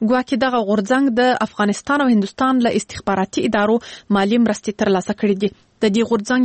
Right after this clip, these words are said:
یوې لوړپوړې مشرې ثنا اعجاز له ازادي راډیو سره د دوشنبې په ماښام د خبرو پر مهال وویل چې د پاکستان پوځ د پښتون ژغورنې غورځنګ له پیل راهیسې دا ډول تورونه پورې کړي، خو هیڅ کله یې شواهد نه دي وړاندې کړي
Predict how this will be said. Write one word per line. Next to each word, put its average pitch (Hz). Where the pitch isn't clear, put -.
یوې 214
لوړپوړې 277
مشرې 254
ثنا 254
اعجاز 247
له 180
ازادي 196
راډیو 214
سره 208
د 190
دوشنبې 233
په 202
ماښام 233
د 208
خبرو 196
پر 196
مهال 196
وویل 254
چې 254
د 202
پاکستان 247
پوځ 269
د 208
پښتون 294
ژغورنې 208
غورځنګ 208
له 247
پیل 269
راهیسې 226
دا 202
ډول 208
تورونه 208
پورې 202
کړي، 208
خو 233
هیڅ -
کله 269
یې 269
شواهد 214
نه -
دي 226
وړاندې 196
کړي 208